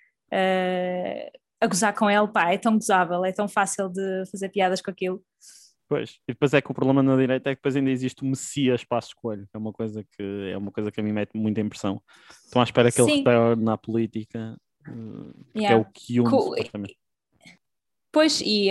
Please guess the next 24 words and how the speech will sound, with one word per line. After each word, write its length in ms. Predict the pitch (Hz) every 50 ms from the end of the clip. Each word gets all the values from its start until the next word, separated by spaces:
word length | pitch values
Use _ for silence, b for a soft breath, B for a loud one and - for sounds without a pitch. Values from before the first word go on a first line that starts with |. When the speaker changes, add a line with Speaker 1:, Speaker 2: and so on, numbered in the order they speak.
| 196 -
Speaker 1:
e 100 | 214 220
já 140 | 185 220 214
li 100 | 208 202
muita 220 | 208 208 - 208
gente 240 | 196 208 214 214 208
a 20 | 214
dizer 380 | 196 220 214 208 233 233 233 233 -
que, 580 | - 247 240 240 240 240 240 240 240 240 240 233 _ _ _ _ -
que 80 | -
na 80 | 240 247
verdade 360 | 233 220 254 240 254 254 254
depois 340 | 254 _ 262 262 254 247 247
a, 640 | 247 - _ _ - - - - _ _ _ _ -
a 200 | 247 226 - -
própria 280 | - 247 247 247 247 240
direita 400 | 233 247 254 254 233 226 - 202
não 120 | 202 202 202
percebe 540 | - - - - - 226 233 233 233 254 262 254 _ _ _ _ _ _ _ _ _ _ _ _ _ _ _ _ _
que 120 | - -
o 40 | - - - _ _
Pedro 220 | - 233 226 214
Passos 240 | - 220 220 - -
Coelho 260 | - 247 262 269 269
foi 540 | - - - - 277 269 277 294 294 -